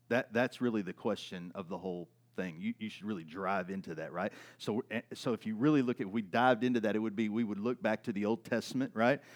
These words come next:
We would, we would, uh, uh, if you look at the Old Testament, kinda move forward, it was the law of Moses, right? That during the Passover, the Jewish people were to sacrifice for repentance of their sins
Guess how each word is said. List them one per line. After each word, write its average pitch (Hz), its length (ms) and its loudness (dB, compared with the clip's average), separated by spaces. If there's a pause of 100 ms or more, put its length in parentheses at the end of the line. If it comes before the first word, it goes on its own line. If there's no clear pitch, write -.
(160)
We 120 140 4
would, 120 220 2
we 120 160 4
would, 110 260 2
uh, 113 40 0
uh, 104 420 2
if 110 140 -8
you 117 60 2
look 135 140 2
at 131 80 -2
the 120 80 4
Old 123 160 4
Testament, 123 400 2
kinda 117 140 2
move 120 220 4
forward, 127 340 4
it 104 80 0
was 104 100 -8
the 110 100 -2
law 117 320 6
of 95 80 0
Moses, 123 840 2 (340)
right? 131 220 6
That 101 160 -2
during 135 240 6
the 117 80 2
Passover, 127 580 2
the 107 80 -2
Jewish 120 320 -2
people 123 220 2
were 110 100 2
to 92 120 -8
sacrifice 127 720 2
for 110 160 -6
repentance 123 500 -4
of 104 120 -2
their 95 100 -6
sins 143 520 -2